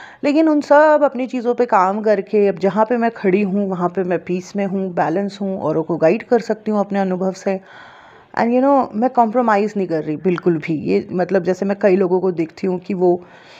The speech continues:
लोगों को मैनिफेस्टेशन आ रहे हैं, लोग, आदमी औरत के पीछे भाग रहा है, औरत आदमी के पीछे भाग रही है,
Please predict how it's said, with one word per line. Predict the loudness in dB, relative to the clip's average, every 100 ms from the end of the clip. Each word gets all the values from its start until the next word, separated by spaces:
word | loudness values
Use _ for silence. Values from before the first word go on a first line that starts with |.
| -20 _ 2
लोगों | 4 4
को | 0 0 0
मैनिफेस्टेशन | 0 0 2 0 2 -2 _ _ _ -4 2
आ | 2
रहे | 2 -2 -4
हैं, | -6 -8 -6 -6
लोग, | -4 -2 -2 -2
आदमी | 0 0 -2 -2
औरत | -2 -2 -4
के | -6
पीछे | -6 -6
भाग | -4 -4 -4
रहा | -2 -2
है, |
औरत | 2 2 2 2
आदमी | -2 -2 -6
के | -6
पीछे | -8 -6 -8
भाग | -2 -2 0
रही | -4 -4 -4
है, | -2 -2